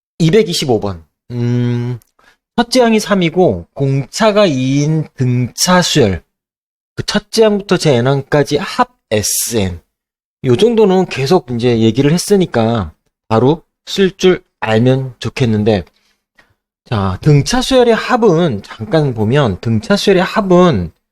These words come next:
이 차 함수란 말이야. 상수항이 없는 이 차 함수야. 그래서 A의 뭐 N제곱 더하기 비엔 이런 형태가 돼야 된다고.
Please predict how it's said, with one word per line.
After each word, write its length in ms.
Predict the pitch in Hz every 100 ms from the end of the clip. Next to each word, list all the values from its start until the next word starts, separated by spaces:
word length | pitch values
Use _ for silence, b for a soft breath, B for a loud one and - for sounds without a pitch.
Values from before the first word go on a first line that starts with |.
| _ _ _ -
이 120 | 131 139
차 180 | 214
함수란 440 | 208 196 - 139 120
말이야. 380 | 101 92 110 - _ _ -
상수항이 680 | - 226 220 214 190 175 170
없는 560 | 104 104 113 113 85 82
이 100 | 123
차 240 | - 160
함수야. 340 | 117 98 98 90
그래서 560 | 113 123 165 98 B B B _ -
A의 520 | 113 127 147 139 151
뭐 280 | 113 104 - -
N제곱 760 | 110 110 110 104 170 170 107 - _ _ -
더하기 560 | 104 104 113 131 175 - _ _ _ _ -
비엔 720 | - 127 160 - 104 95 87 - _ _ -
이런 320 | 139 147 170
형태가 640 | 165 180 - 175 156 160 -
돼야 200 | - 107
된다고. 420 | 107 90 85 85